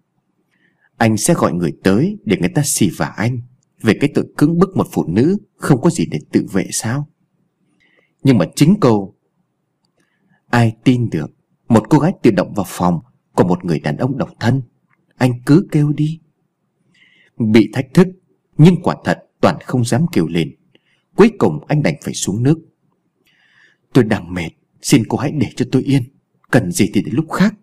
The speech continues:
Cô nàng cười thành tiếng: "Rất vui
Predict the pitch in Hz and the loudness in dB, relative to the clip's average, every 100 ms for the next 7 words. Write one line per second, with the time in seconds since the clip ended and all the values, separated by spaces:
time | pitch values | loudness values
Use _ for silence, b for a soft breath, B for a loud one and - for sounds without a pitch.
0 | _ _ _ _ _ _ _ _ _ _ | _ _ _ _ _ _ _ _ _ _
1 | _ _ _ 208 151 98 - 113 87 - | _ _ _ 4 4 2 -2 -2 -2 -4
2 | 76 - 90 139 170 - _ _ _ _ | -12 -2 0 0 -8 -14 _ _ _ _
3 | _ _ _ _ _ _ _ _ 120 135 | _ _ _ _ _ _ _ _ 0 0
4 | 143 - 117 110 80 | 0 0 2 2 0